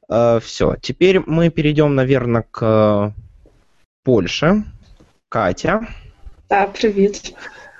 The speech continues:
Speaker 1: Да, привет, Кать. Э, ну, во-первых,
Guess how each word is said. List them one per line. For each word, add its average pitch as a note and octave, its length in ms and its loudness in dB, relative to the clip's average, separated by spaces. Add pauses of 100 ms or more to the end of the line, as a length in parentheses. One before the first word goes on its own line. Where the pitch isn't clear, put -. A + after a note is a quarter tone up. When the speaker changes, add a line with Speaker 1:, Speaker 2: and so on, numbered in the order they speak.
(480)
Speaker 1:
Да, F#2+ 200 2
привет, C3+ 360 0
Кать. - 340 -6
Э, G2+ 1000 2
ну, D#3+ 140 2
во-первых, C#3+ 500 0